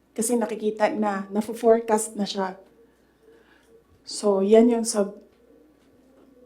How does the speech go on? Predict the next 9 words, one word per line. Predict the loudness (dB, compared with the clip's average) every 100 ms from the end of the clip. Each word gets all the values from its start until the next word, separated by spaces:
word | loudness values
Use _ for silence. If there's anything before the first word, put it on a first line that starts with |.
| _ -20 _ _ _ -6
pagsasubstantiate | -4 -4 -4 -2 -4 -4 -2 -2 -2 -2 0 0 -4
ko |
sa | -10 -10
sinabi | -8 -4 -4 -6 -8 -8
mo. | -10 -12 _ _ _ _ _ _ _ _ _ -20 _ _ -10
I | -8
don't | -4 -2 0 0
ever | 2 4
remember, | 4 4 2 2 2 4 2